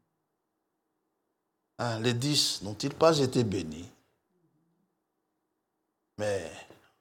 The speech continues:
où sont les neuf autres ? Où sont-ils ?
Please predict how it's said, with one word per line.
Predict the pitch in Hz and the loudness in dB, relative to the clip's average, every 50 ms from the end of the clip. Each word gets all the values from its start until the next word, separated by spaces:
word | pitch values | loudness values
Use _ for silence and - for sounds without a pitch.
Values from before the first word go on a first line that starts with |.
| _ _ | _ _
où | 131 131 | -6 -6
sont | 127 - 135 123 | -2 -2 -2 -2
les | 113 95 | -2 -4
neuf | 92 92 92 90 - - | -6 -8 -10 -10 -8 -8
autres ? | 113 101 - - - - - - _ _ _ _ _ _ _ _ _ _ _ _ _ _ _ _ _ _ _ _ _ _ _ _ _ _ _ _ _ _ _ _ _ _ _ _ _ _ _ _ _ _ _ _ _ _ _ _ _ _ - | -8 -8 -8 -10 -16 -20 -20 -20 _ _ _ _ _ _ _ _ _ _ _ _ _ _ _ _ _ _ _ _ _ _ _ _ _ _ _ _ _ _ _ _ _ _ _ _ _ _ _ _ _ _ _ _ _ _ _ _ _ _ 0
Où | - 156 | 2 4
sont-ils ? | 160 - 127 107 95 - 101 110 | 4 4 4 2 0 -4 -6 -8